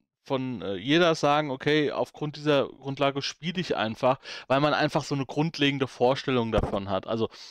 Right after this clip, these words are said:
also auch als Spielleiter hat man ungefähr so eine, so eine Vorstellung. Und man, es ist ja alles frei. Man kann, hier sind ja noch nicht mal Städte verzeichnet, ja.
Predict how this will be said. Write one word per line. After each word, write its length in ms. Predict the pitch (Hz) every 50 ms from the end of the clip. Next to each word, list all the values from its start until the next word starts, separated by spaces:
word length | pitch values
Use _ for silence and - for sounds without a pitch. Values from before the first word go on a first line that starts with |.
| - _ _
also 360 | - 117 - - 117 101 -
auch 180 | - 113 120 135
als 160 | 131 127 -
Spielleiter 720 | - - - 143 143 160 156 147 131 120 117 - 120 107
hat 160 | 110 113 -
man 120 | - 123 113
ungefähr 560 | - 131 151 147 147 135 - - 127 120 120
so 100 | - 120
eine, 200 | 113 117 117 110 - _ _ - - - - - _ _ _
so 60 | -
eine 100 | 117 117
Vorstellung. 800 | - - - 127 127 127 - - - 120 117 117 113 117 113 - - - - - -
Und 80 | - 165
man, 160 | 185 190 - - _
es 200 | - 156 175 -
ist 160 | 226 233 - -
ja 120 | 233 -
alles 260 | - 202 214 214 - -
frei. 380 | - - 185 196 233 254 - -
Man 200 | - 156 156 175
kann, 220 | - - 196 196
hier 200 | - - 165 185
sind 200 | 180 220 220 -
ja 80 | - 202
noch 180 | 196 196 190 190
nicht 220 | 196 226 - -
mal 280 | 220 208 202 202 185 -
Städte 380 | - - 220 220 - - 240
verzeichnet, 680 | - - 185 - - - 147 127 123 123 - 117 107 104
ja. 180 | 120 139 156